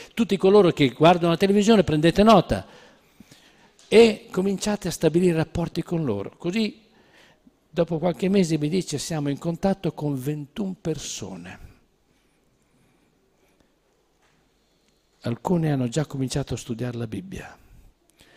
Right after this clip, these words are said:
E il pastore Marius Necula, non so se lo conoscete, ha chiesto alla chiesa di Braila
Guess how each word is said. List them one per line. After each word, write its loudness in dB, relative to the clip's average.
E 2
il 2
pastore 0
Marius -6
Necula, -4
non -12
so -10
se -8
lo -4
conoscete, -8
ha -2
chiesto 0
alla 2
chiesa 0
di 0
Braila -2